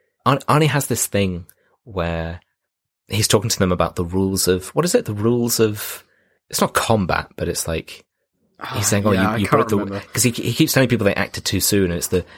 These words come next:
Speaker 1: it's the rules of something like combat, like it's a com-, a kind of a situation where you're in, like, a confrontation, maybe rules of
Speaker 2: Yeah,
Speaker 1: confrontation,
Speaker 2: yeah.
Speaker 1: I don't know. You know, he kind of, every now and then he'll say what the next rule is and,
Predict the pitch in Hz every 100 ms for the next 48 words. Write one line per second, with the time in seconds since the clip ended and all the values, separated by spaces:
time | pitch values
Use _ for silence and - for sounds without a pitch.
0 | - - 98 98 98 107 98 - - 101
1 | 95 - 95 87 87 87 87 87 - -
2 | - - - - 92 82 - - 101 87
3 | 90 87 87 85 82 85 80 80 85 _
4 | _ _ _ _ _ _ - - 92 76
5 | - - 87 85 85 85 92 92 - -
6 | 127 117 85 85 - 123 98 90 90 90
7 | 90 92 - - - - _ _ _ _
8 | _ _ _ 120 90 85 98 98 85 -
9 | - _ - 87 92 92 92 113 110 92
10 | 90 - 85 85 - 117 135 - 101 87
11 | 87 80 78 82